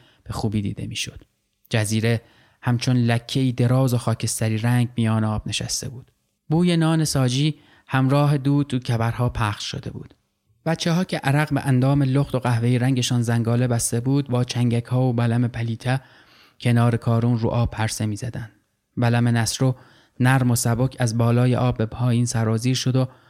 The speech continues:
به بچه‌ها رسید. «نصرو زیاد انداختی؟» نصرو آرام کف بلم نشست و تکیه داد و بازوهای عضله‌ای را رو لبه‌های بلم رها کرد و گفت: «خیالتون راحت باشه بچه‌ها،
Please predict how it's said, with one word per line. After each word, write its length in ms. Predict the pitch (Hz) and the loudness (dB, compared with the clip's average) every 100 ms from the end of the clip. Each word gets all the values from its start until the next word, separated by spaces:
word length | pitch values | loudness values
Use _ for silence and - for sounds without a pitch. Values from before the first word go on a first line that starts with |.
| _ - | _ -6
به 100 | 117 | -2
بچه‌ها 480 | 107 - 107 104 | -2 -2 -2 -2
رسید. 400 | 104 - - - _ _ _ _ _ _ - | -4 -6 -8 -10 _ _ _ _ _ _ -8
«نصرو 280 | 160 196 175 | -4 -2 -2
زیاد 280 | 143 175 202 | 0 0 0
انداختی؟» 540 | 190 175 160 175 220 - _ _ _ _ _ - _ _ _ _ _ _ - | 0 -2 -2 -2 -2 -4 _ _ _ _ _ -20 _ _ _ _ _ _ -2
نصرو 540 | 120 120 143 139 139 _ _ _ | 0 0 0 0 -2 _ _ _
آرام 480 | 156 151 156 165 165 | -2 2 2 2 0
کف 200 | 151 151 | -2 -2
بلم 300 | 147 113 120 | 0 0 2
نشست 380 | 113 127 139 - | 0 0 -2 -2
و 40 | |
تکیه 300 | 139 120 - | -4 -4 -2
داد 300 | 120 117 120 - | 0 0 0 -2
و 100 | 110 | -2
بازوهای 600 | 117 117 113 113 127 123 | 0 0 0 0 0 0
عضله‌ای 500 | 120 113 113 113 127 | 0 0 0 0 2
را 160 | 123 | 0
رو 140 | 120 113 | 0 0
لبه‌های 540 | 110 113 110 117 113 | -2 0 0 0 0
بلم 340 | 110 110 113 | 0 0 0
رها 240 | 110 113 113 | -2 -2 -4
کرد 260 | 113 113 | -4 -4
و 60 | 110 | -2
گفت: 300 | 120 131 127 _ _ _ _ _ _ _ | 0 0 -4 _ _ _ _ _ _ _
«خیالتون 520 | - 151 165 160 175 156 | -8 -2 0 0 0 2
راحت 220 | 151 147 | 2 0
باشه 200 | 131 123 | -2 -2
بچه‌ها، 440 | 127 123 98 - | -2 -2 -4 -4